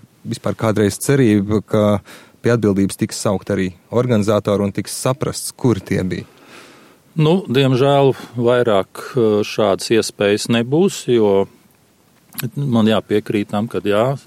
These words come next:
Speaker 2: pie atbildības tika saukt pavisam neliela daļa no visiem omon kaujiniekiem. Tātad apsūdzības tika sagatavotas septiņdesmit četriem. Tā skaitā arī komandieriem,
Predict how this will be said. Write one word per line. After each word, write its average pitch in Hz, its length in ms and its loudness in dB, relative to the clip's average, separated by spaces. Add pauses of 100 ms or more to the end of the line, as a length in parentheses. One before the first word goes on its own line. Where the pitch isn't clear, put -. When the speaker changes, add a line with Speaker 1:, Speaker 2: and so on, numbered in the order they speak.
Speaker 2:
pie 101 140 -2
atbildības 98 580 -4
tika 104 160 -6
saukt - 440 -4
pavisam 196 520 -2
neliela 113 400 0
daļa 156 320 0 (640)
no 151 160 0
visiem 143 440 0
omon 143 340 0
kaujiniekiem. 131 800 0
Tātad 104 640 -4
apsūdzības 101 720 -2
tika 110 300 -2
sagatavotas 101 1080 -2
septiņdesmit 104 680 -2
četriem. 143 520 -2 (360)
Tā 104 140 0
skaitā 104 540 -2
arī 95 140 0 (240)
komandieriem, 147 800 0